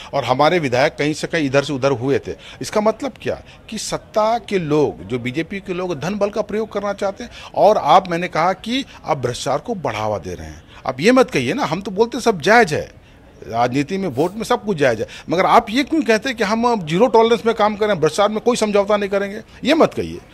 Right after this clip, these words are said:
आप बोले कि हम जो भी ताकत होगा, धन बल से हम जीतेंगे। आप, जितना मेरा एक लक्ष्य है, वो आप कहिए, मगर आप कहेंगे कि नहीं,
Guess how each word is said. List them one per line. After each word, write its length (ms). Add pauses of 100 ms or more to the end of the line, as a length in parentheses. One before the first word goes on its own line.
(120)
आप 100
बोले 260
कि 100
हम 140
जो 280
भी 120
ताकत 400
होगा, 200
धन 280
बल 160
से 120
हम 60
जीतेंगे। 400 (680)
आप, 220 (400)
जितना 540
मेरा 200
एक 220
लक्ष्य 260
है, 60
वो 100
आप 160
कहिए, 260
मगर 240
आप 140
कहेंगे 280
कि 120
नहीं, 240